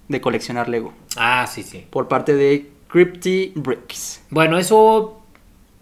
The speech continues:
Speaker 2: tenemos un episodio, ¿no? Platicamos un poquito,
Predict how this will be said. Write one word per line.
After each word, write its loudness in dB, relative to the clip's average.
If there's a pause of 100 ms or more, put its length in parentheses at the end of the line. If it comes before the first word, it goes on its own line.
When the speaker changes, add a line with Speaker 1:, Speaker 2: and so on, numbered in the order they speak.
(120)
Speaker 2:
tenemos -4
un -2
episodio, -4
¿no? -6
Platicamos -4
un -10
poquito, -6